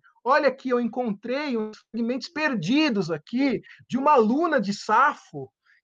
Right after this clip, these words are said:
que eram poemas de um teor, é, homoerótico extremamente pungente, né? Que, que ajudou a construir essa visão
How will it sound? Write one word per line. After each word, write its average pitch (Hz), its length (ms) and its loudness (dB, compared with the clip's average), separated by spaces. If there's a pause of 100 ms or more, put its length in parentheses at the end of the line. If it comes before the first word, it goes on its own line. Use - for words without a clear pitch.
(120)
que 226 200 -10 (100)
eram 269 280 -4
poemas 294 600 -2 (500)
de 254 80 -4
um 285 80 0
teor, 262 580 8 (100)
é, 220 540 -6
homoerótico 254 840 4 (260)
extremamente 294 500 -2
pungente, 247 720 0
né? 175 300 -6
Que, 190 140 -12
que 196 240 -4
ajudou 208 340 0
a 254 40 -6
construir 247 340 -2
essa 240 180 0
visão 202 380 0